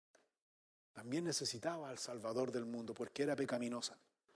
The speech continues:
Jesús fue circuncidado no por ser pecador, sino para cumplir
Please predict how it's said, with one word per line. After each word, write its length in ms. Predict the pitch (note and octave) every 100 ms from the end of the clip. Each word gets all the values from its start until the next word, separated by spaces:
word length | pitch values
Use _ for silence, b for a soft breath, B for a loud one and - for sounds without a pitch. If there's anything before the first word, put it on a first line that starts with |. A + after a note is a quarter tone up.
| - - - -
Jesús 440 | D#3 D#3 D4 C4
fue 180 | - B3
circuncidado 840 | B3 A3+ A3+ A3 - G3+ A#3 G#3+
no 220 | F3+ G#3 G3+
por 140 | G3+
ser 240 | - G3+
pecador, 400 | - E3+ E3+ F3
sino 240 | C3+ D#3 E3+
para 220 | D#3 D3+
cumplir 580 | C#3+ D3 - A#3 B3